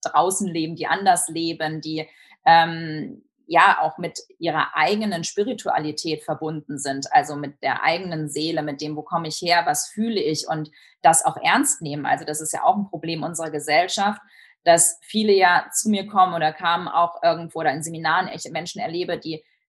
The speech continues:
extreme, ähm, Probleme in ihrem Leben haben, aber es gar nicht wahrgenommen haben bisher. Also diese Verdrängung von eigenen Bedürfnissen, von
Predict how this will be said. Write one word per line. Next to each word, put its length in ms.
extreme, 920
ähm, 380
Probleme 560
in 80
ihrem 200
Leben 340
haben, 160
aber 120
es 100
gar 120
nicht 140
wahrgenommen 520
haben 220
bisher. 340
Also 240
diese 160
Verdrängung 720
von 200
eigenen 360
Bedürfnissen, 800
von 340